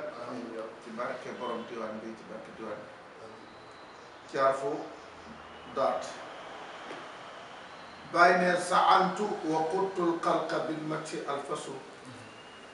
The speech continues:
Speaker 2: وهو رسول الله والعهد أحفظ."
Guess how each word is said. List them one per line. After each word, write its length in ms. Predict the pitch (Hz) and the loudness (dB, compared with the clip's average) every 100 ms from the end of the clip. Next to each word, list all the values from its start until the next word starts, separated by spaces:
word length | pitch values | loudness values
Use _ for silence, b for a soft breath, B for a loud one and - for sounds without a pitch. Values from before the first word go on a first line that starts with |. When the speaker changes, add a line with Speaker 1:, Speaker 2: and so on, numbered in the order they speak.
| - - - - - | -18 -18 -16 -16 -4
Speaker 2:
وهو 340 | 131 156 151 | 0 2 4
رسول 400 | 147 147 143 143 139 | 4 4 2 -2 -2
الله 380 | 143 143 135 131 131 131 135 - - 113 | -2 0 0 -2 -4 -6 -6 -8 -12 -8
والعهد 720 | 123 123 123 123 127 120 120 110 127 - | -2 0 -2 -4 -4 -4 -4 -4 -4 -4
أحفظ." 480 | - - - 139 131 | -4 -6 -6 -6 -6